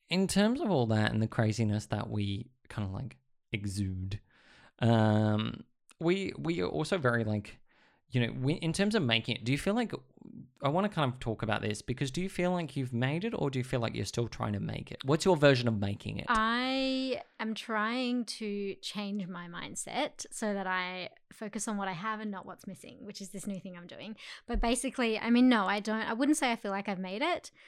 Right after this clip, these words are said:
Speaker 2: but if I look back at where I was and where I am now, then yeah, I'm succeeding. You know what I mean? And
Speaker 1: Yeah.
Speaker 2: that's a better way to look at it. Obviously, I'm not where I, where I wanna be at in my career, um, because ideally, like, I wanna be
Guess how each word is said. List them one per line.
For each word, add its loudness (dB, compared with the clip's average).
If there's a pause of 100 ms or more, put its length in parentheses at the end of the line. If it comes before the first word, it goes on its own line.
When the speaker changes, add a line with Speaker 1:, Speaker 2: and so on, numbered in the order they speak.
(160)
Speaker 2:
but -2
if 0
I 2
look 0
back 2
at -2
where -2
I -2
was -4
and 0
where -2
I -6 (260)
am -6
now, -4 (100)
then 2
yeah, 4
I'm -6
succeeding. -12
You 2
know 6
what 4
I 4
mean? 0
And 4
Speaker 1:
Yeah. 4
Speaker 2:
that's 0
a -6
better -6
way -8
to -14
look -16
at -14
it. -12 (600)
Obviously, 0
I'm 2
not -2
where -4
I, -10 (260)
where 0
I 4
wanna 0
be 2
at 2
in -2
my -2
career, -6 (480)
um, -2
because -8
ideally, -10
like, -10 (260)
I -6
wanna -8
be -12